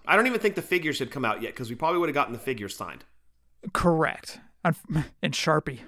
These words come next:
Speaker 1: In Sharpie, right. And they'd be all faded by now. <laughs>
Speaker 2: Probably. Well, we're standing in line, and the line is huge in the food court at Southland Mall.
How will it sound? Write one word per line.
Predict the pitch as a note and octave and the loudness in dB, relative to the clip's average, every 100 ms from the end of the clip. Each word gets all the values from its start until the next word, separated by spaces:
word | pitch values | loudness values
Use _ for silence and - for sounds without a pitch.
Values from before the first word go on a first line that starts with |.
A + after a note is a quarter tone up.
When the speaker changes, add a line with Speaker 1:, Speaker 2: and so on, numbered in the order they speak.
| - | -12
Speaker 1:
In | - G#2 | -6 -6
Sharpie, | - B2 F3 - - | 0 2 2 -4 -8
right. | - G#2+ D3 G#2 | -6 -4 -4 -2
And | C3 | 2
they'd | C3+ A2 | 2 4
be | B2+ | 6
all | C#3 | 6
faded | - C#3 A#2+ | 8 6 6
by | A2 G#2+ | 2 -2
now. | G2 G2 - _ _ | -4 -6 -10 _ _
<laughs> | _ _ _ E3+ | _ _ _ 4
Speaker 2:
Probably. | F#3+ F3+ D#3+ C#3 C#3+ D3+ - A#3+ A#3+ G#3 - | 8 10 8 2 0 -2 -6 -8 -6 -6 -6
Well, | - F#3+ F3 - _ _ - - - | 8 10 10 6 _ _ -20 -20 2
we're | F#3+ | 4
standing | - A#3+ B3+ | 8 8 10
in | A#3+ | 8
line, | F#3+ F3 E3+ F3+ - _ - _ - | 8 6 6 2 -2 _ -20 _ 4
and | G#3 F#3+ | 6 8
the | |
line | E3+ F3 G3 G3 | 8 6 8 6
is | F#3+ E3+ D3 | 4 -2 -4
huge | - - - G3 G3+ D#3 B2 - | -6 -10 0 6 8 6 0 0
in | E3+ | 0
the | D3+ | 2
food | - E3+ | 4 2
court | - - A#2+ - _ _ | 2 -4 -6 -8 _ _
at | D#3 - | 2 4
Southland | E3 D3 D#3+ C#3+ | 2 2 0 0
Mall. | D3 - - | -2 -2 -6